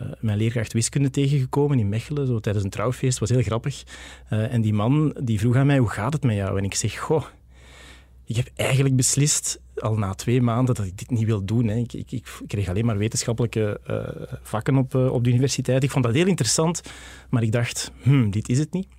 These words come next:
En dat was de eerste keer dat ik dat spontaan zei, zo van, "Eigenlijk, ik weet het niet, ik denk het niet, ik wil, eh, journalistiek gaan studeren en ik denk," en ik, in mijn hoofd was dat nog iets wat ik zo maar snel beslist had, van, "Ik ga journalistiek studeren. Pff,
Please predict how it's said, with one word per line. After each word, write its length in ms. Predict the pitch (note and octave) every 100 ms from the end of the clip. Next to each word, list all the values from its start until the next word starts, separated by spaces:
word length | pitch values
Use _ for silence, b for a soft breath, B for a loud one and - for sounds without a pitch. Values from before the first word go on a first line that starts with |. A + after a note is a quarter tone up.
| - - - - - -
En 60 | D#3+
dat 40 | C3+
was 60 |
de 40 | C3
eerste 140 | D#3
keer 100 | -
dat 100 | D3
ik 60 | C3+
dat 80 | B2
spontaan 460 | - B2 B2+ C3+ C3+
zei, 220 | A2 C3
zo 100 | A#2+
van, 160 | G#2+ G#2
"Eigenlijk, 360 | C3 D3 C3+ - B B B B
ik 120 | -
weet 160 | C#3 D3
het 120 | A#2+
niet, 100 | G#2
ik 120 | F#2+
denk 180 | C#3 C#3
het 140 | B2+
niet, 220 | C3+ D#3
ik 120 | C3 -
wil, 260 | C3 D3+ B B B B
eh, 180 | A#2+
journalistiek 540 | C#3+ A#2+ A#2 A2 - D3+
gaan 120 | D#3+
studeren 460 | - C#3+ C3+ D#3+ D3+
en 60 |
ik 160 | A2 G2
denk," 300 | C3 F3 - B B B B
en 100 | A#2
ik, 120 | B2+
in 220 | C#3+ C#3
mijn 140 | C3+ C3
hoofd 180 | F#3+
was 120 | - F3
dat 80 |
nog 100 | E3+
iets 160 | D3+ D3+
wat 120 | C#3+
ik 100 | B2+
zo 220 | - D3
maar 120 | B2+ A#2+
snel 240 | - D#3
beslist 340 | C3 - D3 -
had, 140 | G#2
van, 120 | A2+
"Ik 100 | A#2+
ga 100 | B2+
journalistiek 460 | B2 A#2 G#2 - C3+
studeren. 400 | - G2 - -
Pff, 180 | -